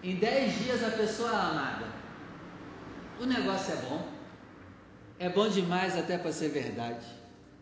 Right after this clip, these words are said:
Mas vamos continuar. Então, a feitiçaria é o quê? Pessoas que se capacitaram, por exemplo, em ocultismo, em simpatias, e prometem coisas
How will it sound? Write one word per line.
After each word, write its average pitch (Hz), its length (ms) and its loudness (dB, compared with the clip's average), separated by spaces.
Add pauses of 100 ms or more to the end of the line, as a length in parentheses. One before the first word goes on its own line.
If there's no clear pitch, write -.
(880)
Mas 208 260 2
vamos 254 240 2
continuar. 226 760 -2 (2000)
Então, 254 480 6
a 196 80 6
feitiçaria 214 720 6
é - 20 8
o 226 80 6
quê? 180 320 4
Pessoas 214 420 4
que 214 140 0
se 220 140 0
capacitaram, 196 960 2
por 175 160 2
exemplo, 175 440 0
em 170 140 0
ocultismo, 190 840 0
em 165 60 -4
simpatias, 190 1120 2 (1200)
e 196 100 4
prometem 233 840 2
coisas 240 440 6